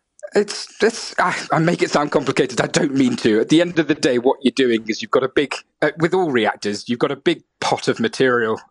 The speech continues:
uh, whether the fuel is solid or liquid. You're initiating the,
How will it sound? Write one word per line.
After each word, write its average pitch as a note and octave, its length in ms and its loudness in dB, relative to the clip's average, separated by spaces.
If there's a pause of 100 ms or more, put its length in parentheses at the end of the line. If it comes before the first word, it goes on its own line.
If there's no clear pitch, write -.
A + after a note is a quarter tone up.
uh, B2 140 2
whether C3 300 0
the B2 140 -6
fuel B2 260 2
is A2+ 120 0
solid A#2 320 0
or A2 100 2
liquid. G#2+ 380 0 (360)
You're A#2 180 2
initiating B2+ 720 2
the, A2 240 0